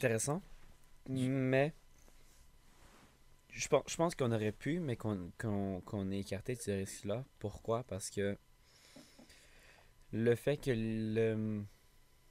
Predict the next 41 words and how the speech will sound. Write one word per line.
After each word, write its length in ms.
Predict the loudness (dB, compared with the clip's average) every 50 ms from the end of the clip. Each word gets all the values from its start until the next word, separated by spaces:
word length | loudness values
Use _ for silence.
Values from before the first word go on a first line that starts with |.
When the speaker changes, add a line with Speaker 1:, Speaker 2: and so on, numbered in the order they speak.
| -20 -20 -20 -20 _ _ -20 _ _ _ -20 -20 _ _ -20 -20 _
Speaker 1:
maintenant, 320 | -2 0 2 2 2 2 2
le 100 | 2 0
satire 420 | 2 2 0 0 2 0 0 0
est 60 | 0
capable 340 | -2 -4 -4 -4 -4 -4 -2
de 100 | -2 -2
te 80 | -4 -2
séparer 460 | -6 -6 -4 -4 -4 -4 -2 -4 -4
de, 240 | -4 -2 0 0 0
des 200 | 2 0 -2 -2
intentions 360 | -2 -4 -6 -6 -4 -4 -4
réelles. 240 | -2 -2 -2 -2 -2
Il 60 | -2
y 20 |
a 40 | -4
tellement 340 | -2 -2 -2 -2 0 -2 -2
de 100 | -2 0
memesters 880 | 0 0 0 0 0 -2 -4 -6 -4 -2 0 0 2 0 -2 -4 -2 -2
et 60 | 0
de 100 | 0 0
Speaker 2:
Mhm. 60 | -2
Speaker 1:
choses 200 | -2 -4 -4 -4
comme 100 | -4 -4
ça 100 | -2 0
où 80 | -2 -2
est-ce 100 | -4 -6
qu'ils 140 | -12 -12
font 120 | -10 -10 -8
comme, 220 | -6 -4 -4 -2
ah, 300 | 0 2 2 2 2 2 2
euh, 200 | 0 0 -2 -4 -6 -8 -16 -20 -20 -20 -16 -6
je 60 | -4
vais 100 | -4 0
faire 200 | 2 2 0 2
telle 160 | 2 0 0
chose, 280 | 0 0 -2 -2 0 -2
mais 80 | -4 -4
c'est 100 | -6 -4
clairement 280 | -4 -2 0 0 0
pas 140 | 0 0 -2
vrai. 300 | 0 0 -2 -2 -2 -4